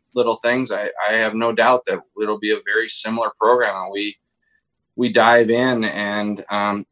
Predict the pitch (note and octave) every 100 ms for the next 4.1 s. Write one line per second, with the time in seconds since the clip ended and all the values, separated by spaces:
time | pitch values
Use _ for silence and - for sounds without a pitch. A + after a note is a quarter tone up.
0 | - D3+ F3+ D#3 _ _ _ - C#3+ E3+
1 | C#3+ D3 D#3+ D#3+ C3 - C#3+ D3+ G3 E3
2 | A#2+ B2+ B2+ B2+ A#2+ A2+ A2 - - C3+
3 | C3+ C3 - C3 B2 G2 G#2 A#2 E3 G3+